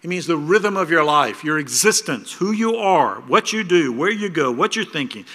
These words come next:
And you will not gratify the desires of the flesh. For the desires of the flesh are against the Spirit, and the desires of the Spirit are against the flesh. There's that friction, that rub.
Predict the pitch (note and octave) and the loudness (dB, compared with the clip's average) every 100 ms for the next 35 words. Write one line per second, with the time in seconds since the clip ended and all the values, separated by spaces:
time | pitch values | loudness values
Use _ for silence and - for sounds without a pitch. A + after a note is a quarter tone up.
0 | - - E3+ F3 E3 D#3 F3 A#3 A3 E3 | -20 -4 0 2 4 4 6 6 6 -2
1 | F#3 F#3+ - F3 F3+ F3 E3 C#3+ F3 D#3 | 0 0 2 2 2 0 -2 0 4 4
2 | E3 D#3 D3 D#3+ G#3+ G#3+ E3+ - - - | 4 0 -6 -2 2 2 2 -2 -8 -18
3 | _ _ _ _ _ _ _ _ _ D#3+ | _ _ _ _ _ _ _ _ _ -4
4 | D3+ D3+ D#3+ F3 F3 E3+ D#3 D#3+ G#3+ A3+ | -2 -2 4 6 6 4 -2 0 2 2
5 | F3+ E3+ C3+ G#3+ A#3+ - F3+ E3+ - E3+ | 2 0 4 2 2 -4 -4 -4 -2 0
6 | F3+ F3+ D#3 C#3+ C3+ C#3 C#3+ - B2+ C3+ | 0 0 -4 -4 0 2 2 0 -4 -4
7 | - D3 F#3+ F3 C#3+ C#3+ E3+ F3 A3 A3 | -6 -2 -2 -2 -4 -8 -10 -2 2 2
8 | E3+ - - - F#3 F3+ F#3 - B3+ - | 2 -4 -10 -2 2 2 0 2 2 2
9 | E3+ C3+ C3+ C3+ C#3+ F#3+ E3 A#2+ | 0 0 -2 -2 2 6 4 2